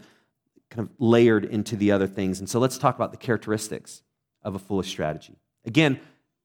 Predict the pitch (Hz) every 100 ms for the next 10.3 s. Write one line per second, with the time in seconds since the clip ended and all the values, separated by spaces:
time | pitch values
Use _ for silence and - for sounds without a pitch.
0 | _ 120 117 156 165 160 156 151 151 -
1 | 151 147 127 117 113 - - 131 117 117
2 | 113 113 110 110 101 98 95 90 90 -
3 | - 147 139 - 110 - 139 120 127 123
4 | _ _ - 127 117 - 131 123 120 135
5 | - 117 - 123 120 117 123 - 131 123
6 | 123 131 127 156 170 175 - - 127 147
7 | 160 165 151 165 160 147 98 143 127 131
8 | 123 117 - _ - 110 101 123 123 123
9 | 101 110 95 104 - 117 120 107 - -
10 | 101 110 95